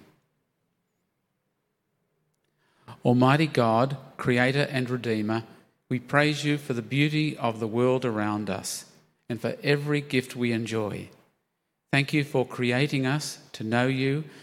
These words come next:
to love you, and to obey you. Most of all, we praise you for your amazing love in sending your Son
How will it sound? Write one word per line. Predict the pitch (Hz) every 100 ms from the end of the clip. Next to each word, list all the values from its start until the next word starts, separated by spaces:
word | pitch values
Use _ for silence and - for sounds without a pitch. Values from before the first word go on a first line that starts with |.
| -
to | -
love | 113 117 123
you, | 123 123 123 127 -
and | 117
to | 120
obey | 113 107 110
you. | 110 101 101 101 - _ _ _ _ _ _ _
Most | 135 139 156 -
of | 117
all, | 113 107
we | 110
praise | 113 - 131 143 139
you | 143
for | 143 127 113
your | 110 117
amazing | 117 127 139 131 147 139
love | 104 104 101 - - _ _ -
in | 117
sending | 113 - 131 147 135
your | 131
Son | 131 - 101 101 101